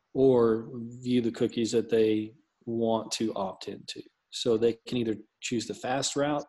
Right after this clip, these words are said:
or they can choose the more transparent route. Um, so there's one way to look at it from that direction, where it's like, "Okay, we're going to tell you everything we would, we would like to track about your interaction with our site,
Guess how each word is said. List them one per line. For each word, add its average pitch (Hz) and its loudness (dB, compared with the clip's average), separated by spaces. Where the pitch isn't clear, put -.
or 117 4
they 113 2
can 110 -10
choose 113 -2
the 113 -6
more 110 -2
transparent 101 -10
route. - -16
Um, 107 -6
so - 0
there's 123 2
one 127 2
way 127 4
to 117 2
look 117 2
at 113 0
it 113 -6
from 110 -6
that 113 -4
direction, - -10
where 117 2
it's 107 -4
like, 110 -4
"Okay, 117 -2
we're 120 -2
going 123 0
to 117 -6
tell 151 2
you 120 4
everything 127 0
we 120 2
would, 117 -2
we 120 -4
would 113 -4
like 120 0
to 120 -4
track 123 0
about 120 -4
your 117 -2
interaction 117 -4
with 123 -4
our 131 2
site, 113 -2